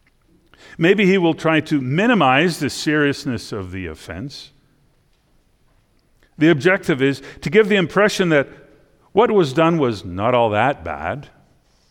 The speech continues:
or that it was not meant to be so harmful.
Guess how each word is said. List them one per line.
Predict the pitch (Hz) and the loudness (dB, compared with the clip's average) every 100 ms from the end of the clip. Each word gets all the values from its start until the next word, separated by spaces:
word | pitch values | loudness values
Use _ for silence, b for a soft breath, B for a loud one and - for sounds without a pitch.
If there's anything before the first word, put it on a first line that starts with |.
| _ _ _ _ _ _ _ _ _ _ _ | _ _ _ _ _ _ _ _ _ _ _
or | 110 110 | -2 0
that | 110 107 87 b b | 0 -2 -2 b b
it | - | 2
was | 208 190 | 2 4
not | 214 175 117 - - _ | 4 2 0 -10 -20 _
meant | 113 123 226 247 | -2 2 2 0
to | 143 | -4
be | 113 82 | -6 -8
so | - 92 73 | -10 -10 -10
harmful. | 85 78 76 - 151 156 | -10 -10 -14 -10 -10 -10